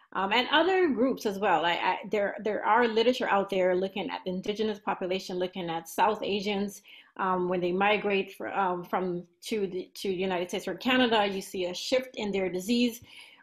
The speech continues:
rates. And so, and, and, and most of it's attributed to structural racism or the access or, or lack of access to healthcare that they have here.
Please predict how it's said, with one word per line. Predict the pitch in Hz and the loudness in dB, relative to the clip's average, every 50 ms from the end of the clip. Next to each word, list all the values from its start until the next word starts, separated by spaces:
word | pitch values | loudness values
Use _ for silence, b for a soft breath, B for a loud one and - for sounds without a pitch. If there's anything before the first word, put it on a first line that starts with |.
| - | 0
rates. | 220 233 226 247 240 - - - | 2 4 4 4 2 -2 -6 -8
And | 214 202 202 | -6 -4 -2
so, | - 220 208 202 196 196 190 - | 0 2 4 4 4 4 2 0
and, | - 202 196 196 185 | -2 -4 -4 -4 -4
and, | - 208 196 | -4 -6 -4
and | 214 208 208 202 | -2 -2 0 0
most | 202 196 202 202 | 0 0 -2 -2
of | 247 214 | -4 -4
it's | 202 202 - | -4 -4 -4
attributed | 208 190 - - 214 196 202 180 180 - | -6 -6 -6 -4 -4 -4 -2 -4 -4 -6
to | - - 220 196 185 190 | -6 -6 -4 -4 -4 -4
structural | 185 - 208 180 - - 202 180 | -4 -4 -6 -6 -4 -6 -4 -2
racism | 196 226 262 254 262 220 208 208 196 196 - - | 0 0 0 0 0 0 0 -2 -2 -2 -4 -4
or | 190 | -6
the | 180 175 - - | -4 -4 -2 -2
access | 202 202 - - 208 190 185 - | -2 -4 -4 -6 -6 -6 -4 -4
or, | 190 175 165 - | -4 -4 -4 -4
or | - 185 180 | -6 -4 -2
lack | 180 190 190 254 - | 0 0 0 0 0
of | 247 254 - | -4 -4 -4
access | - 160 - - 196 180 - | -4 -4 -4 -6 -10 -12 -10
to | - 190 | -12 -8
healthcare | 180 208 247 277 269 - 185 180 180 | -2 0 0 0 0 0 -4 -4 -4
that | 180 160 | -4 -8
they | - 156 | -8 -6
have | 196 214 214 220 - | -2 -2 -2 -2 -2
here. | 165 185 175 - - | -4 -4 -4 -4 -6